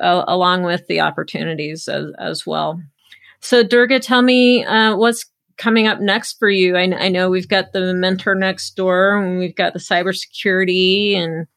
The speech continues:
those other interests. Long-term, long-term vision, maybe, and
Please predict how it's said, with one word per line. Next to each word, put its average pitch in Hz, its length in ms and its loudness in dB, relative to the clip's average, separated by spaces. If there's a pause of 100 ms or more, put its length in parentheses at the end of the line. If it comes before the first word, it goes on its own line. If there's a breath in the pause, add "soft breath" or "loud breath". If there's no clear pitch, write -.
(360)
those 190 320 0
other 190 260 2
interests. 185 880 -2 (360)
Long-term, 220 520 2
long-term 240 640 2
vision, 226 480 0
maybe, 175 560 0
and 170 360 -8